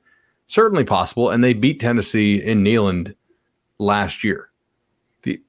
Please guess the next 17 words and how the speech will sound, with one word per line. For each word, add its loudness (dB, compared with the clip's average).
the 0
only 2
two 0
other 2
games 2
I 6
think 2
they 2
could 0
be 2
a 0
dog 0
in -4
potentially -2
are 0
at -2
Louisville 2